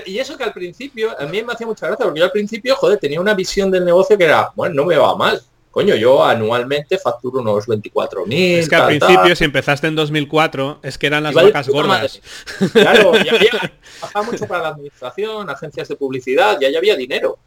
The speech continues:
Speaker 2: Hmm.
Speaker 1: Y claro, llegó la crisis y en el dos mil ocho, dos mil nueve hicieron, "¡Eh! Frenazo". El error mío, haber puesto todos los huevos también en la misma cesta.
Speaker 2: Ya.
Speaker 1: Estaba tan cómodo trabajando con todo esto que yo, "Esto no va a acabar nunca".
Speaker 2: Sí, yo también,
Speaker 1: <laughs> Pues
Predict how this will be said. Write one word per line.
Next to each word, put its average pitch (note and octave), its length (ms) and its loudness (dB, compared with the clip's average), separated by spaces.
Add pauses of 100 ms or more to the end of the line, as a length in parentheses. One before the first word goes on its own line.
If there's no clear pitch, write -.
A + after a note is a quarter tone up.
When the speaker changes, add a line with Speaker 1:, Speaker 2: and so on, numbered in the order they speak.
(220)
Speaker 2:
Hmm. G#2+ 200 -18
Speaker 1:
Y D#3+ 160 4
claro, D3+ 240 2
llegó G#2 320 0
la A#2 300 -4
crisis C#3 480 -6
y C3+ 60 -2
en A2 100 -6
el G2+ 100 -8
dos G#2 180 -8
mil A2 280 -2
ocho, B2 240 2
dos A#2 100 0
mil A#2+ 160 -6
nueve D3+ 320 2
hicieron, A2+ 380 -2
"¡Eh! - 580 0
Frenazo". D3 600 -2
El B2+ 160 -2
error E3 380 0
mío, F#3 240 0
haber B2 200 -4
puesto D3 260 -8
todos C#3 140 -2
los C3 80 -2
huevos C#3 200 2
también C#3 240 -6
en C#3+ 40 -8
la B2+ 60 -6
misma A2+ 240 -6
cesta. G#2 400 -2 (140)
Speaker 2:
Ya. B2+ 140 -12
Speaker 1:
Estaba C3 220 0
tan B2 220 -2
cómodo D#3+ 400 4
trabajando B2+ 420 -2
con D3 140 -2
todo E3 220 2
esto G3 200 0
que C3+ 80 -2
yo, C#3 180 0
"Esto - 340 -4
no A#3 80 0
va G#3 80 4
a - 20 2
acabar C3+ 300 0
nunca". F#3+ 400 -10 (260)
Speaker 2:
Sí, C#3+ 80 -6 (280)
yo C3+ 80 -6
también, C#3 420 4
Speaker 1:
<laughs> - 0 -
Pues C3 160 2